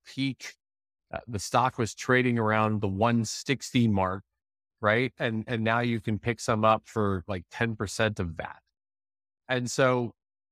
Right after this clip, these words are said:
to, to me, when I look at the risk reward here,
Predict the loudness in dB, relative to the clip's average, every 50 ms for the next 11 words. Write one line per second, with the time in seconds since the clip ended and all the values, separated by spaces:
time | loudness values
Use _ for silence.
0 | _ _ -18 -18 -16 -16 -12 -6 -2 -2 0 2 2 2 2 2 2 2 0 0
1 | -4 -6 _ _ _ _ _ _ _ _ 0 2 2 4 4 2 2 0 0 -2
2 | -2 0 0 2 2 2 2 2 0 0 2 4 4 4 4 2 4 4 6 6
3 | 6 4 2 0 -2 -4 -8 -10 _ _ _ _ _ _ _ _ _ 2 4 4
4 | 6 4 4 2 0 -4 -8